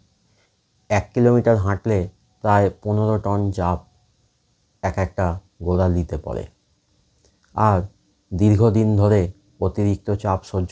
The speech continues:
করতে করতে একটা সময় আসে যখন গোড়ালিরও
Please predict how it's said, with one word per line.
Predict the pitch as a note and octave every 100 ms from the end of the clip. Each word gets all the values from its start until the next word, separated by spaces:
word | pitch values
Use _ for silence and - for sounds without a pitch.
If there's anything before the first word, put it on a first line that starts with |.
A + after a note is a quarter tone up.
| G2
করতে | F#2 - _ _ - G2 F2+
করতে | F#2+ F2+ - E2+ D#2 _ _
একটা | G2+ F#2 -
সময় | F#2 F#2+ F#2 F#2
আসে | E2+ F2 D#2+ _ -
যখন | F2 D#2+ F2+ D#2 - _ -
গোড়ালিরও | F2+ F2+ F#2+ G2 F#2